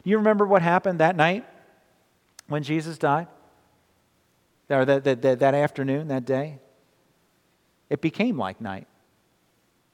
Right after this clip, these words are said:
Right? What happened between the sixth hour and the, and the ninth hour? What descend-, what descended upon the earth? Darkness. Darkness descended upon the earth. And that's the most humbling part about it. Christ's light shining on us is only possible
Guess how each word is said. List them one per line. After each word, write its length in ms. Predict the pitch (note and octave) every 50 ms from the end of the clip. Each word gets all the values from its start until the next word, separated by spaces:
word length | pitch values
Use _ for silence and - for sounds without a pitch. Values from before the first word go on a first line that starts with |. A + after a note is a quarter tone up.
| _ _ _ -
Right? 120 | E3+ F#3+ A3
What 120 | A3+ A3+
happened 280 | A3 G#3+ G3+ F#3+ E3+ D#3
between 320 | D#3 - - F3+ E3 D#3
the 40 | C#3+
sixth 320 | - - F#3 E3 - -
hour 360 | E3 D3+ C#3+ C#3+ C#3+ C#3 C3+
and 120 | C3+ B2+ B2+
the, 200 | B2 A#2 A2+ G#2+ _ _ _ _ _ _ -
and 140 | C#3+ C3+ C#3
the 60 | C3+
ninth 280 | C#3 C#3 C#3 C#3 B2 -
hour? 260 | B2+ A#2 A2 A2 A2 A#2+
What 180 | C#3+ F#3+ -
descend-, 420 | - D#3 - - F#3 F3+ E3+ G3+ -
what 160 | F3 F#3 -
descended 440 | - D3+ - - F#3 F3+ E3+ D3 C3+
upon 280 | B2+ - D#3 C#3+ C#3 C3+
the 100 | C3+ C#3+
earth? 300 | D3 C3 A2 - - - - _ _ _ _ _ _ -
Darkness. 480 | E3+ D#3 C#3 - A#2 A2 A2 - - _ _ _ _ _ _ _ _ _ _ _ _ _ _ _ _ _ _ _ _ _ _ _ _ _ _ -
Darkness 380 | E3+ G3 G3 - C3 A2 -
descended 380 | - C3 - - D#3 D3+ D3 C#3
upon 240 | - - C#3+ C#3+ C#3+
the 80 | D3
earth. 160 | D#3 C#3+ B2
And 100 | C#3+ D3+
that's 140 | F3 G3 -
the 80 | - E3+
most 180 | D#3 D#3 -
humbling 360 | - E3+ D#3+ D3+ D3+ C#3+ C#3 C3+
part 260 | - E3+ F3+ E3+ D3+
about 240 | D#3 F#3+ F#3+ D3 A#2+
it. 100 | A2 - - - - - - - - -
Christ's 600 | - - G3 G3+ A3 G#3 - - - - - - - - _ -
light 380 | D#3+ F3 F3+ D3 A#2 A2 -
shining 440 | - - F#3 F3+ F3+ F#3+ G3 G3 F#3
on 160 | F3 D#3 D3+
us 300 | F3+ E3+ F3 C#3+ C3+ -
is 80 | C#3+ C#3
only 300 | E3+ E3 F#3 G3 F3+ D#3+
possible 640 | - - F3 F3+ F#3 - - D3 C3 B2+ A#2+ A#2